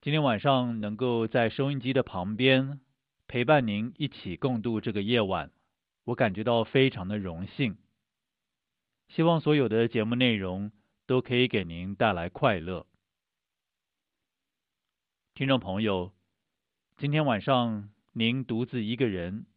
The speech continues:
在收音机的旁边，您的心里有失望，有孤独，有痛苦吗？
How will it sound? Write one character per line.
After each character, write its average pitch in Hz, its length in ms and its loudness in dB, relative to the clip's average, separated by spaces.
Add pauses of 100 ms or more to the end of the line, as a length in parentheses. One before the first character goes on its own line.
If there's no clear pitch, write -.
(120)
在 110 220 2
收 120 200 -2
音 123 80 -2
机 113 140 -4
的 113 100 2
旁 95 300 -8
边， 127 300 0 (1600)
您 123 180 -2
的 151 80 0
心 165 320 -2
里 98 360 -2 (460)
有 101 200 -2
失 - 240 -4
望， 143 420 2 (880)
有 104 180 0
孤 165 260 4
独， 110 380 -2 (680)
有 104 120 0
痛 139 300 0
苦 101 240 -6
吗？ 104 300 -4